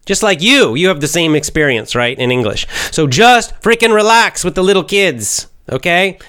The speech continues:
There's no pressure about, there's no intensity. It's just, it's all, intensity is a bad word to use with kids. It's not intensity you want, it's fun. It's fun and enthusiasm, okay?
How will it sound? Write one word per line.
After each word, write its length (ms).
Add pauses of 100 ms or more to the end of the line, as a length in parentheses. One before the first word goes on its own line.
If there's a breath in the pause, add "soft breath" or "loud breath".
(100)
There's 140
no 180
pressure 560
about, 380 (240 loud breath)
there's 160
no 200
intensity. 800
It's 160
just, 200
it's 160
all, 300 (360 loud breath)
intensity 520
is 100
a 60
bad 380
word 440
to 80
use 340
with 160
kids. 360 (220 loud breath)
It's 100
not 200
intensity 480
you 120
want, 260
it's 160
fun. 540 (280 loud breath)
It's 220
fun 440
and 180
enthusiasm, 880 (280 loud breath)
okay? 360